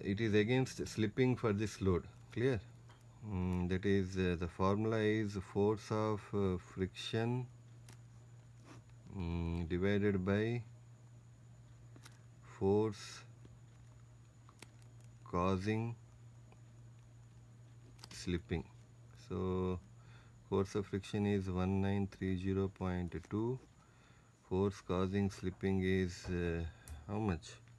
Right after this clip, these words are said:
One three five zero point six. This is the force causing fo-, force of friction. This is the force causing slipping. So the factor of safety will be one point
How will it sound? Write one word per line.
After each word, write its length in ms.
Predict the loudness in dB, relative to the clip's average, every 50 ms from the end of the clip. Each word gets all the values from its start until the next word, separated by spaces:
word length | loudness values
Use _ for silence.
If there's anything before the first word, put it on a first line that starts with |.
| -20 -20 -20 -20 -20 -20 -20 -20 -20 -20 -8
One 420 | -2 0 2 2 2 2 0 -2 -6 -8 -14 -20 -20 -20 -20 -20 -20 -20 -20 -20 -20 -18
three 420 | -8 -2 0 2 2 2 2 0 -2 -6 -14 -20 -20 -20 -20 -20 -20 -20 -20 -20 -20 -20 -20 -20 -20 -20 -20 -20 -20 -18 -8
five 260 | -2 0 2 2 2
zero 280 | 2 2 2 2 2 2
point 440 | 0 0 -2 0 0 0 0 -2 -4 -8
six. 540 | -12 -8 -6 -6 -6 -6 -10 -14 -14 -16 -18 -20 -20 -16 -12 -10
This 100 | -6 -4
is 140 | -2 0
the 80 | 0 -2
force 320 | 0 0 2 2 2 0
causing 460 | 0 2 2 2 4 4 2 2 0 -2
fo-, 260 | -4 -4 -6 -6 -6 -8 -16 -20 -20 -4 0
force 240 | 2 2 2 0 -2
of 100 | -2 0
friction. 380 | -2 -2 -2 -2 -4 -4 -2
This 100 | -2 -2
is 160 | -2 -2 -2
the 80 | -2 -4
force 440 | -2 0 2 2 2 2 0 -8 -16 -18 -18 -10 -4
causing 320 | -2 0 0 0 -2 -4
slipping. 400 | -4 -4 -6 -6 -4 -4 -8 -8 -8 -12 -20 -20 -20 -20 -20 -20 -20 -20 -20 -20 -20 -20 -20 -20 -20 -20 -14 -6
So 120 | -4 -2
the 100 | -2 -2
factor 420 | -2 0 0 0 0 0 -2 -4 -4
of 120 | -4 -4
safety 540 | -6 -2 0 0 0 -2 -2 -2 0 0 2
will 300 | 2 2 2 2 2 0 0
be 260 | 0 0 0 0 -2 -6 -12 -20 -20 -20 -20 -20 -20 -20 -20 -20 -20 -20 -20 -20 -20 -20 -20 -20 -20 -20 -20 -20 -20 -20 -20 -20 -20 -20 -20 -20 -20 -20 -20 -20 -20 -20 -20 -20 -20 -20 -16 -8
one 240 | -4 -2 -2 -2
point 380 | 0 0 0 0 0 0 -4 -6